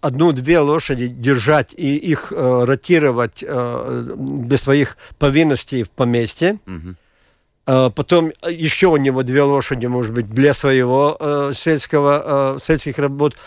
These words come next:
Speaker 1: То есть у него нет проблемы работать на своей земле, как мы раньше там говорили, только в воскресенье и суббот. Он может спокойно, у него есть лошадей, у него не-, есть достаточно людей, он это может делать, э, в неделю, понедельник, вторник и,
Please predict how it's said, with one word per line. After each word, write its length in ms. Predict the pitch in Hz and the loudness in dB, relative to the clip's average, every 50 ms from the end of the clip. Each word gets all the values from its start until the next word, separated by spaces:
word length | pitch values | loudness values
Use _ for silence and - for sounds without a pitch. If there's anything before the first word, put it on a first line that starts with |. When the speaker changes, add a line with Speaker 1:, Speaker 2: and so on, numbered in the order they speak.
| - _ | -12 _
Speaker 1:
То 120 | - 147 139 | 0 2 2
есть 180 | 127 - - _ _ _ - - - | 0 0 -6 _ _ _ -20 -14 -6
у 60 | 139 | 0
него 220 | 139 147 143 147 | 2 4 4 6
нет 200 | 147 170 165 - | 4 4 2 2
проблемы 540 | - - 135 127 131 147 156 175 147 135 131 | 2 0 0 0 2 2 4 4 4 2 0
работать 580 | 127 131 127 139 143 123 - 101 85 - - - - | 0 0 0 -2 -2 -2 -2 -6 -6 -8 -16 -12 -10
на 240 | 151 127 127 131 127 | -6 -4 -2 -2 -2
своей 380 | - - 147 139 139 147 143 | -2 0 0 2 2 2 2
земле, 540 | 123 107 131 123 123 135 135 131 123 117 - _ _ _ _ _ _ _ _ _ _ - - | 0 0 -2 0 2 2 2 2 0 -2 -4 _ _ _ _ _ _ _ _ _ _ -16 -8
как 160 | - 139 - - | -6 -6 -2 0
мы 120 | 135 135 | 2 4
раньше 320 | 135 143 135 120 - - | 4 4 2 0 -2 -6
там 220 | 107 - 139 127 120 | -6 -4 -2 -2 0
говорили, 300 | 117 131 131 135 127 113 - | 2 2 2 2 0 0 2
только 360 | - 156 147 135 - - 123 | 4 4 4 4 2 -4 -6
в 20 | |
воскресенье 640 | 123 - - - 147 120 - - 151 143 131 127 123 | -6 -6 -4 -4 -6 -4 0 2 2 2 2 0 -4
и 20 | |
суббот. 460 | 110 - - 151 156 202 226 220 - - | -6 -6 -6 -4 0 0 0 0 0 -4
Он 100 | 190 190 | -6 -4
может 300 | 202 202 175 135 127 - | -2 -4 -4 -4 -6 -10
спокойно, 640 | - - 170 147 - 202 208 214 208 190 185 165 - - - - - _ - | -8 -8 -8 -6 -4 -2 -2 0 0 -2 -2 -4 -6 -10 -20 -20 -16 _ -2
у 40 | 135 | 0
него 160 | 139 147 147 | 2 4 4
есть 200 | 156 180 151 - | 4 2 0 0
лошадей, 480 | 156 143 - - 147 139 139 175 196 202 | -2 -2 0 0 -2 0 2 2 2 4
у 40 | 175 | 4
него 180 | 156 147 143 | 2 2 2
не-, 100 | 139 139 143 147 147 151 139 147 | 2 0 0 -2 -2 0 0 0
есть 140 | 139 120 110 | 0 0 -2
достаточно 500 | 120 - - 147 131 120 113 - - 131 | -4 -2 0 0 0 0 -2 -6 -4 -2
людей, 420 | 123 123 135 135 156 202 214 202 - - - - - | 0 0 0 4 4 4 4 4 0 -8 -20 -16 -6
он 160 | - 127 131 | -2 0 2
это 160 | 135 - 135 | 2 2 2
может 300 | 131 139 139 120 117 117 | 2 2 2 2 0 0
делать, 360 | 113 131 139 131 120 104 - 110 - | 2 2 4 2 2 -2 -4 -8 -6
э, 360 | 131 139 123 123 123 123 123 120 | -4 -4 -2 -2 -2 -4 -4 -2
в 60 | 117 | 0
неделю, 480 | 120 131 123 110 135 160 190 202 208 185 | 2 2 2 4 4 4 4 4 2 0
понедельник, 560 | - - 127 120 117 110 127 127 120 117 107 | -2 -2 -2 -2 0 0 0 0 0 -2 -6
вторник 460 | - - 127 123 120 123 110 101 - - | -6 -4 -2 -2 -2 -2 -4 -6 -6 -4
и, 240 | 120 120 120 104 | -4 -4 -4 -4